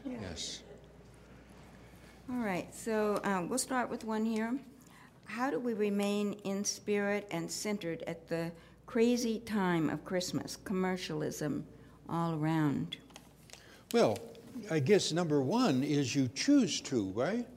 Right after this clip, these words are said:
Speaker 2: You choose to by meaning that as much as is possible, and it is possible, a lot of this, the truth is,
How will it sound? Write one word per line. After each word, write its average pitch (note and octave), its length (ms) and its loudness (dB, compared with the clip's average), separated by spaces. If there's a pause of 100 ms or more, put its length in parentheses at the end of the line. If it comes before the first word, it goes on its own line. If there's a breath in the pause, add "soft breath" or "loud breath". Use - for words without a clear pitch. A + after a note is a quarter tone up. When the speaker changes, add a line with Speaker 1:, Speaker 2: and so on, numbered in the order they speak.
(580 loud breath)
Speaker 2:
You D#3+ 340 2
choose G3+ 500 2
to C3+ 220 0
by C3+ 240 8
meaning D3 440 2
that B2+ 300 6
as B2+ 240 2
much D3+ 320 0
as B2 240 0
is B2+ 260 0
possible, C#3+ 840 2 (360 loud breath)
and C3+ 300 2
it D3+ 180 6
is G#3 200 4
possible, B2 760 4
a - 20 4
lot D3 300 6
of A#2 120 2
this, G2+ 280 0
the C3+ 60 -12
truth F#3+ 340 -2
is, C3+ 400 0